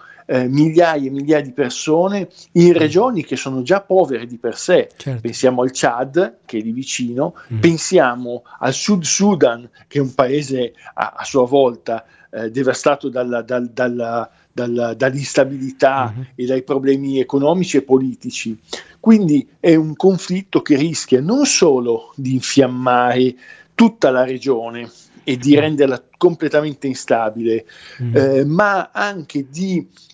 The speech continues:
Speaker 1: mettere un po' a rischio tutto quello che, eh, sono i, i rapporti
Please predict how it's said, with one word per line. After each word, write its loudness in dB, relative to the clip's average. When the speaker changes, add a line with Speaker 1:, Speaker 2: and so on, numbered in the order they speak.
Speaker 1:
mettere 2
un -10
po' 4
a -2
rischio -2
tutto 0
quello 4
che, 2
eh, -2
sono -2
i, 0
i 6
rapporti -2